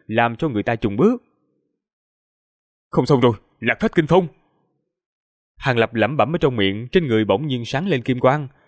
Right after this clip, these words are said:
viên luân màu vàng xuất hiện ở sau lưng, cấp tốc xoay tròn. Cả người bắt đầu mờ đi. Bất quá vào thời khắc này, trên người ác thi cũng sáng lên kim quang, tốc độ đột nhiên nhanh hơn,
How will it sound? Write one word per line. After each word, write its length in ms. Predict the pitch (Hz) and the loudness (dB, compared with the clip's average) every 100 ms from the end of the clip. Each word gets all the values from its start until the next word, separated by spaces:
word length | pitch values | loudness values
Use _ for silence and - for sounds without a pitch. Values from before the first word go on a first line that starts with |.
| _ _ | _ _
viên 240 | 123 135 139 | 0 2 4
luân 180 | 131 | 2
màu 120 | 120 104 | 2 2
vàng 220 | 104 104 | 2 0
xuất 160 | 220 | -2
hiện 160 | 123 101 | -2 0
ở 60 | 127 | 0
sau 180 | 139 | 0
lưng, 300 | 135 147 135 113 | 2 2 0 -6
cấp 140 | 185 | -6
tốc 140 | - 214 | -6 -4
xoay 180 | 135 113 | -4 2
tròn. 240 | 101 95 - _ _ _ _ _ _ - | 2 2 -6 _ _ _ _ _ _ 0
Cả 100 | 175 | 0
người 220 | 156 123 | 2 0
bắt 180 | 175 - | 0 0
đầu 180 | 110 107 | 0 0
mờ 300 | 101 107 104 | 0 2 2
đi. 180 | 139 135 _ _ _ _ _ _ - | 2 -2 _ _ _ _ _ _ -4
Bất 120 | 185 | 0
quá 220 | 151 170 | 2 0
vào 160 | 185 107 | 0 2
thời 120 | 107 | 2
khắc 160 | 185 185 | -2 -2
này, 260 | 107 104 95 _ | 0 0 -2 _
trên 160 | - 180 | -2 0
người 180 | 123 120 | 2 2
ác 160 | 202 - | 0 -2
thi 180 | 143 | -4
cũng 220 | 123 107 131 | -2 -6 -6
sáng 240 | 151 214 | -6 -2
lên 140 | 147 | -2
kim 180 | 123 127 | -2 -2
quang, 300 | 135 139 143 - - | 2 0 0 -10 -4
tốc 140 | 233 | -2
độ 220 | 135 98 104 | 2 2 2
đột 160 | 98 | 0
nhiên 200 | 113 120 | 0 -2
nhanh 160 | 120 120 | -2 0
hơn, 240 | 135 143 | 0 0